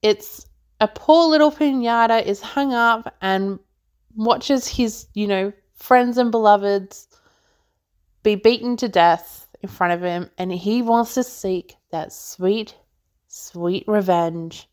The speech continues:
on humanity. And it's all done in twenty-four hours. <laughs> Or not even, really.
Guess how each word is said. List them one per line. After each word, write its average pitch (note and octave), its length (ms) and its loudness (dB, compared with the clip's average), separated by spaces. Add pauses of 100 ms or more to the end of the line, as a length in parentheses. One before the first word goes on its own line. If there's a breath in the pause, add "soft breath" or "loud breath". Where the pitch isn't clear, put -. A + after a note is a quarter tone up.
(120)
on F3 160 -6
humanity. E3 840 -10 (1300)
And F#3 120 0
it's F3 240 -6
all D#4 220 8
done B3+ 640 2 (440)
in E3+ 220 -8
twenty-four A3 720 4
hours. F3 720 4
<laughs> - 560 -6
Or D#4 160 0
not A#3+ 280 2
even, F#3 540 0
really. F#3 540 0